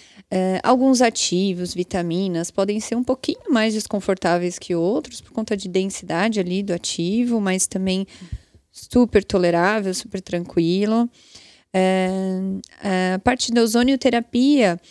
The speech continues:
também existem as aplicações, né, injetáveis, que é a periarticular, endovenosa, enfim. Periarticular, geralmente, em local inflamado, pode sim causar um desconforto maior, porque em local inflama-, inflamado tá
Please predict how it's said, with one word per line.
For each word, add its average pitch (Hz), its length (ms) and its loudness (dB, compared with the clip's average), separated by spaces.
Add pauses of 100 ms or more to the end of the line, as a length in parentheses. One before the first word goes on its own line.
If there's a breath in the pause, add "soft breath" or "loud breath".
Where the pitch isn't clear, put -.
(380 loud breath)
também 208 340 2
existem 226 380 2
as 208 120 0
aplicações, 208 1000 0
né, 180 680 -2
injetáveis, 190 960 0
que - 140 -14
é - 20 -10
a 190 40 -12
periarticular, 190 1160 0
endovenosa, 185 840 -4
enfim. 220 320 -6 (600 loud breath)
Periarticular, 254 800 4
geralmente, 226 680 0
em 233 180 0
local 214 500 0
inflamado, 214 680 -2
pode 247 520 0
sim 233 380 -2
causar 208 300 -4
um 202 40 -4
desconforto 196 640 -8
maior, 208 580 -2
porque 208 280 -10
em - 20 -4
local 196 360 -4
inflama-, 190 520 -4
inflamado 196 560 -2
tá 240 580 -2